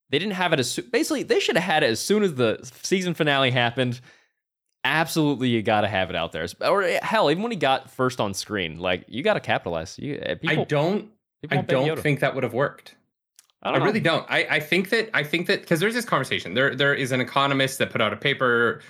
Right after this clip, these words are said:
Speaker 2: saying that Disney lost all these millions of dollars because they didn't have merchandise ready for Baby Yoda, right? I, I
Speaker 1: I
Speaker 2: call
Speaker 1: wouldn't, I wouldn't go,
Speaker 2: bull
Speaker 1: I wouldn't go that far.
Speaker 2: crap on, no, I did, no, his math is good, right?
Speaker 1: Oh, is it?
Speaker 2: Based on the sales of Baby Yoda, his math is good.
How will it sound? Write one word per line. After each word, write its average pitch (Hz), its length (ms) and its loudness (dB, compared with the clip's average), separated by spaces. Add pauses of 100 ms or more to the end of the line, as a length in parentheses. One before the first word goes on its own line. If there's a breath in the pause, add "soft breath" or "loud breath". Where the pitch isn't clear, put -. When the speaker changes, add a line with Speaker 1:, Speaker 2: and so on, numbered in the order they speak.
(120 loud breath)
Speaker 2:
saying 120 240 0
that 117 120 -2
Disney 160 260 2
lost 120 280 0
all 139 220 2
these 127 180 -2
millions 120 500 2
of 101 120 -4
dollars 98 500 -2
because 110 340 -2
they 110 100 2
didn't 107 280 0
have 104 160 -2
merchandise 101 500 0
ready 95 140 0
for 95 120 -6
Baby 90 220 -4
Yoda, - 280 -8
right? 104 260 0 (1080 loud breath)
I, 135 140 -2
I 131 120 -2
Speaker 1:
I 156 40 -2
Speaker 2:
call 151 200 0
Speaker 1:
wouldn't, 117 240 -2
I 107 40 -2
wouldn't 117 140 2
go, 123 60 2
Speaker 2:
bull 123 100 2
Speaker 1:
I 175 40 2
wouldn't 120 200 -2
go 71 80 -8
that 78 160 -6
far. 131 200 -6
Speaker 2:
crap 120 300 0
on, - 100 -2 (440)
no, 208 80 0
I 196 200 0
did, 160 200 2
no, 180 180 4
his 156 180 0
math 214 280 0
is 117 120 2
good, - 460 -2
right? 95 400 -2
Speaker 1:
Oh, 92 100 0
is 87 100 -4
it? 80 120 -6
Speaker 2:
Based 190 280 0
on 208 160 2
the 185 80 2
sales 143 380 0
of 147 80 0
Baby 147 240 2
Yoda, 101 480 2 (220 loud breath)
his 135 200 0
math 127 240 0
is 110 120 -6
good. - 260 -12